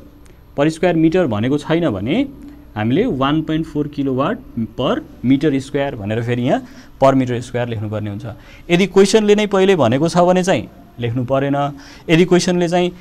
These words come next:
energy received by the earth per square meter भनेको छ भने वान point four kilowatt मात्रै, र यदि energy received by the earth मात्रै भनेको छ र per square kilometer, sorry, per square meter भनेको छैन भने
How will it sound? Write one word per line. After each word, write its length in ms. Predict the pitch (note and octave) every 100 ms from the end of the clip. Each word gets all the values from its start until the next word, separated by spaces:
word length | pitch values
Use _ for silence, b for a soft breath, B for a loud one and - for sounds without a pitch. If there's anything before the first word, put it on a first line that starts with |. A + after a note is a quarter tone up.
| B B
energy 320 | D3+ E3+ F3 E3
received 320 | E3 - F3
by 120 | E3 E3
the 100 | D#3+
earth 240 | E3 E3 -
per 160 | E3
square 260 | E3+ - E3+
meter 360 | D#3+ F3 F#3 E3+
भनेको 340 | A#2 B2+ D3+
छ 100 | D#3
भने 260 | E3 E3+ G#2+
वान 260 | G2+ A#2
point 200 | B2+ C3
four 200 | B2+ C#3
kilowatt 520 | C#3 D3 C#3+ C#3+ C#3+
मात्रै, 460 | C#3 C3 C3 D3+ D#3+ - - B B B B
र 40 | D3
यदि 380 | F#3+ F#3+ F3+ F3+
energy 280 | F#3+ F#3
received 320 | G3 F3 G#3 F3+
by 120 | F3+
the 120 | E3+
earth 240 | E3+ F3+
मात्रै 320 | E3 G3 G3+ G3
भनेको 300 | A#2+ C3 D3+
छ 100 | E3+
र 240 | E3+ D3+ -
per 120 | E3 F3
square 300 | F3 F3 E3+
kilometer, 440 | E3+ E3 D#3+ D#3+ -
sorry, 200 | - C3+
per 200 | D3+ D#3+
square 260 | E3 E3+
meter 300 | D3 D#3 F#3+
भनेको 280 | C#3+ A2 B2+
छैन 360 | C#3 E3 F#3 E3+
भने 360 | F#2+ B2+ C#4+